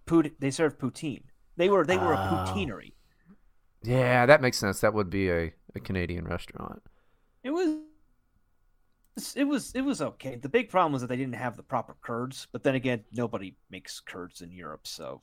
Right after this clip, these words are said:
Speaker 1: I guess that's forgivable. But the, you know, the, the,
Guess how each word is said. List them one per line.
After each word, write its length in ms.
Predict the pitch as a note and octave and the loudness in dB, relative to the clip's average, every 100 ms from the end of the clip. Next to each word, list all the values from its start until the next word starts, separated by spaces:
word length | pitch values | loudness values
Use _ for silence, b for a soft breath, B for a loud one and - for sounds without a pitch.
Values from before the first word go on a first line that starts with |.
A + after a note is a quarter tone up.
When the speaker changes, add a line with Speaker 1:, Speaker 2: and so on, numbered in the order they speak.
| - | -16
Speaker 1:
I 100 | E2 - - - | -16 -18 -20 -6
guess 180 | - - | -6 -6
that's 180 | E2 - | -12 -16
forgivable. 560 | - G2 - - - - | -18 -18 -18 -18 -18 -10
But 100 | F3+ | 0
the, 180 | B3 A3 - | 2 2 -2
you 80 | G#3+ | -2
know, 100 | E3+ | 0
the, 140 | C#3 - - | 0 -4 -6
the, 220 | - C3+ | 0 0